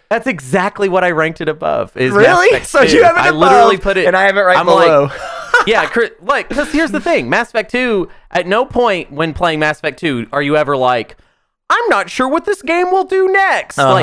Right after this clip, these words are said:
Speaker 1: Like, you never feel that
Speaker 2: Yeah, yeah,
Speaker 1: way.
Speaker 2: yeah.
Speaker 1: And, and th-, that's the thing about modern R P Gs is, like, they never,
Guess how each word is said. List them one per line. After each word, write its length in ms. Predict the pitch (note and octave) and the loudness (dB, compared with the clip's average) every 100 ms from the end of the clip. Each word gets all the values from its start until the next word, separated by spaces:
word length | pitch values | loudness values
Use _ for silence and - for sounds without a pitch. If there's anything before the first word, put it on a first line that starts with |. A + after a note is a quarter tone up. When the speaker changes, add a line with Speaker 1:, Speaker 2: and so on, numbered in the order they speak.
| G#2+ F#2+ | 0 -2
Speaker 1:
Like, 100 | F#3 | -2
you 100 | B3+ | -2
never 420 | A#3+ C4 A#3+ B3 | 0 -2 -2 -4
feel 340 | A3+ A#3+ F#3 | -4 -2 -2
that 120 | A#2+ G#2 | 0 -2
Speaker 2:
Yeah, 100 | G2 | -2
yeah, 60 | |
Speaker 1:
way. 200 | F2+ F2+ | -2 -4
Speaker 2:
yeah. 180 | F2+ E2 E2+ _ _ - | -6 -10 -16 _ _ -6
Speaker 1:
And, 200 | G#3+ G3 | -6 -4
and 380 | A3+ A3+ D#3 F3 | -4 -4 -10 -10
th-, 140 | A#3 | -8
that's 200 | A#3 C4 | -4 -6
the 100 | B3+ | -4
thing 160 | B3+ A#3+ | -6 -2
about 240 | G#3+ F3 | -2 -2
modern 540 | D#3+ E3+ E3+ E3+ D#3 D3 | -2 -2 0 -2 -2 -2
R 180 | D3+ | -2
P 160 | D#3 D#3+ | -2 -6
Gs 500 | B2 D3+ B2 G#2 - - | -6 -4 -4 -4 -8 -8
is, 200 | C#3 C#3 | -8 -4
like, 320 | C#3+ C3 - _ _ _ _ | -2 -2 -8 _ _ _ _
they 140 | F#3 F#3+ | -4 -2
never, 640 | G#3+ B3+ C#4 C4 G3+ - | -2 -2 -2 -2 -4 -8